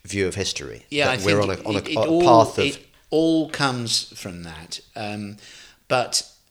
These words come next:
Speaker 2: to go back to your earlier point about,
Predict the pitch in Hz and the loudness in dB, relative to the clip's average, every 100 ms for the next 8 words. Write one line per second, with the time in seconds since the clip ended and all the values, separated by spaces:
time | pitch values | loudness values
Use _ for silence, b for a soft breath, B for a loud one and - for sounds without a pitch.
0 | _ _ _ - 117 117 135 131 139 131 | _ _ _ -8 -6 0 0 0 0 -2
1 | - - - 123 117 113 113 - - 120 | -4 -10 -8 -4 -2 -2 -4 -6 -6 -6
2 | 113 110 107 - 104 98 - 107 101 92 | -4 -6 -8 -8 -8 -8 -10 -8 -8 -8
3 | 95 | -10